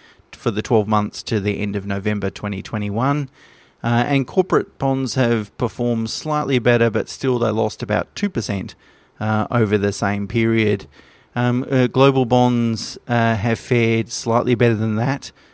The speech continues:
uh, losing one and a half percent over that twelve-month period. Uh, and really there's been two months, uh, over the last twelve months where we've had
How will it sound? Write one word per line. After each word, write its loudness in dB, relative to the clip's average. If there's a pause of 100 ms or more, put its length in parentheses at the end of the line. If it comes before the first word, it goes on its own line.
(160)
uh, -2
losing 2
one 2
and -2
a -4
half -6
percent -6
over 0
that -2
twelve-month -4
period. 2 (460)
Uh, 2
and 2
really 6
there's 4
been 0
two -2
months, -2
uh, 0
over 0
the 0
last 0
twelve 0
months -2
where 2
we've -2
had -4